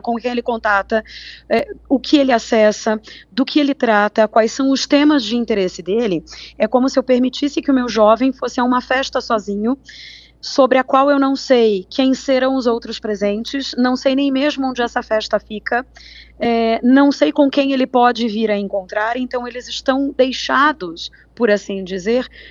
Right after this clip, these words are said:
com autonomia demais. E essa autonomia demais não está garantindo a nenhum deles direitos.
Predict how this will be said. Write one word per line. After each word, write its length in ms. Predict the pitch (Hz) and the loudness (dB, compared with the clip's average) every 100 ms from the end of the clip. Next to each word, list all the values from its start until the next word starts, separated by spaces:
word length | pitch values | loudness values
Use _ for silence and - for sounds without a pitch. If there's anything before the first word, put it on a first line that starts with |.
| - - | -20 -18
com 240 | - 285 269 | 0 2 4
autonomia 600 | 269 277 269 262 262 262 | 2 2 0 2 0 -2
demais. 800 | 214 254 226 180 151 135 - - _ - - | 0 0 0 0 -4 -8 -10 -14 _ -20 -12
E 140 | - 233 | 2 4
essa 240 | 233 247 | 4 4
autonomia 720 | 247 247 254 247 240 254 320 302 | 0 2 0 0 0 0 2 0
demais 760 | 220 247 226 214 208 262 - | 0 -2 0 0 0 -2 -2
não 260 | 254 247 247 | 0 0 -2
está 240 | - 254 | -2 -2
garantindo 600 | 247 247 247 - 262 277 | 0 0 -2 -4 -2 0
a 40 | 247 | 0
nenhum 280 | 247 247 233 | -2 -4 -4
deles 340 | 233 240 247 | -2 -4 -6
direitos. 800 | - 247 226 220 196 170 - | -4 -2 0 -2 -6 -12 -12